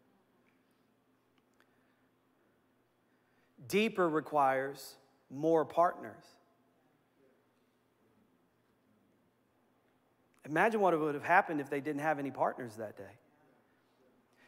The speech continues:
Imagine what would have happened if the partners had said, "Hey guys, we're going home. We haven't caught anything. We're going home." And then Jesus comes up and says, "Hey, go back out." And they're like, "Yeah,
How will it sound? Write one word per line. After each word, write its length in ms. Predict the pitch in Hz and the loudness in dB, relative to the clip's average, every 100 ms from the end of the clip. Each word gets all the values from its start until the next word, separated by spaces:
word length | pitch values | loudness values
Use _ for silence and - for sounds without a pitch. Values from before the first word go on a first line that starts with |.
| _ | _
Imagine 420 | 143 170 240 247 208 | -6 -2 0 2 2
what 180 | 208 | 2
would 100 | 165 | 2
have 80 | 170 | 2
happened 380 | 151 202 208 175 | 8 8 8 2
if 160 | 160 - | -2 -4
the 80 | |
partners 480 | 147 180 185 165 147 | 2 6 6 2 -6
had 200 | 156 147 - - - | -6 -6 -10 -20 -10
said, 340 | - 160 160 - | -2 -2 -2 -6
"Hey 140 | - 180 | 0 8
guys, 280 | 180 175 - - - - | 10 10 2 -14 -20 -14
we're 200 | - 190 | 0 2
going 200 | 180 170 | 4 2
home. 260 | 165 165 160 | 2 2 2
We 80 | 175 | -2
haven't 160 | 156 | -4
caught 240 | - 151 147 | 0 0 0
anything. 320 | 147 147 147 | -4 -6 -4
We're 120 | 151 | -2
going 240 | 147 147 | -2 -4
home." 240 | 139 143 143 | -2 -4 -4
And 100 | 143 | -4
then 80 | 143 | -4
Jesus 320 | 151 147 139 | -6 -6 -8
comes 220 | 156 143 | -8 -4
up 60 | 143 | -6
and 80 | 143 | -6
says, 160 | 147 | -10
"Hey, 140 | 156 175 | -8 -4
go 140 | 180 | -2
back 220 | 175 175 | 0 -2
out." 140 | 180 143 | -4 -6
And 80 | |
they're 80 | 139 | -8
like, 180 | 143 139 | -10 -8
"Yeah, 220 | 202 180 | -8 -8